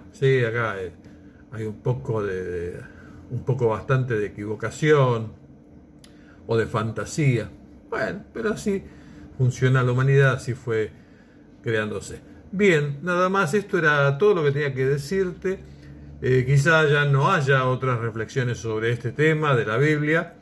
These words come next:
Por ahí, si de vez en cuando encuentro alguna cosa que me pueda interesar, eh, lo haga. Pero bueno, en principio sería la última parte de estos aportes sobre la Biblia. Nada más,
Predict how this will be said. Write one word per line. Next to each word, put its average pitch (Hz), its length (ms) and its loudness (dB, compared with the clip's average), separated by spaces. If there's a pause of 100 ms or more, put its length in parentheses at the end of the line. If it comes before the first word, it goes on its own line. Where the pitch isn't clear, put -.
(240)
Por 151 160 4
ahí, 151 240 4
si 135 160 -6
de 123 80 -2
vez 123 160 -2
en 117 100 -4
cuando 127 260 -2
encuentro 117 440 -4
alguna 117 340 -2
cosa 139 340 4
que 107 80 -6
me 98 100 -10
pueda 113 260 -4
interesar, 135 800 0 (540)
eh, 95 260 -14
lo 123 140 -2
haga. 143 420 2 (120)
Pero 160 200 0
bueno, 117 200 0
en 110 60 -6
principio 135 440 -2
sería 113 440 -2 (540)
la 107 200 -4
última 110 680 -4
parte 131 420 0
de 113 200 -2
estos - 500 -6
aportes 160 800 -4 (360)
sobre 151 800 4
la 117 300 -6
Biblia. 95 440 -14
Nada 160 400 2
más, 202 420 0